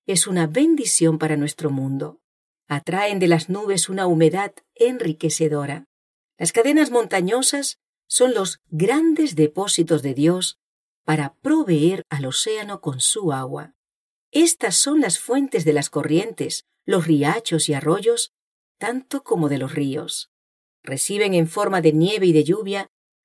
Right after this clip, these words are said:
los vapores con los cuales está cargada la atmósfera y los trasladan a los valles que se ven en el fondo.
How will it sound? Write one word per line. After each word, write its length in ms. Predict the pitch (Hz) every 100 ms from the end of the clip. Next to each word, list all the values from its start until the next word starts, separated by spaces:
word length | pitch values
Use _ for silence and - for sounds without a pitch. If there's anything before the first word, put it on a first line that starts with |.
| _
los 180 | 165 185
vapores 520 | 190 175 262 294 285
con 120 | - 220
los 180 | 185
cuales 340 | - 233 233 214
está 300 | 175 - 226
cargada 500 | 175 156 175 208 190
la 80 | 151
atmósfera 760 | 151 151 202 - 233 - - _ _ _ _ -
y 120 | 214
los 260 | 226 330 -
trasladan 720 | 185 165 175 196 202 190 156
a 60 |
los 180 | 143 131
valles 520 | 165 180 147 147 - _ _ _ -
que 100 | 214
se 180 | - 151
ven 360 | 156 156 165 _
en 180 | 180 156
el 100 | 135
fondo. 540 | - 135 131 135 -